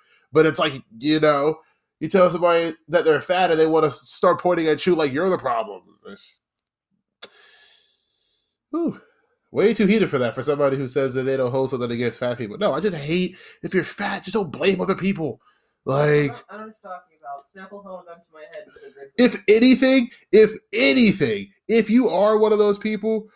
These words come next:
Speaker 1: who are genetically, who are genetically fat, like you literally are, if you're one of those people, you really only have your parents to blame 'cause they made you.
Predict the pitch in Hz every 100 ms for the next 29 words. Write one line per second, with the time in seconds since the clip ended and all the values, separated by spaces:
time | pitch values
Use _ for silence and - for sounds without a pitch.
0 | _ - 208 196 202 190 180 156 160 190
1 | 202 208 202 196 _ - 175 175 147 151
2 | 170 185 196 190 202 196 202 - _ 147
3 | 156 131 156 160 170 175 165 143 160 180
4 | - _ - 196 208 220 214 214 214 208
5 | 220 208 220 214 220 214 185 220 208 202
6 | 190 185 175 180 175 160 147 156 139 131
7 | 131 120 113 104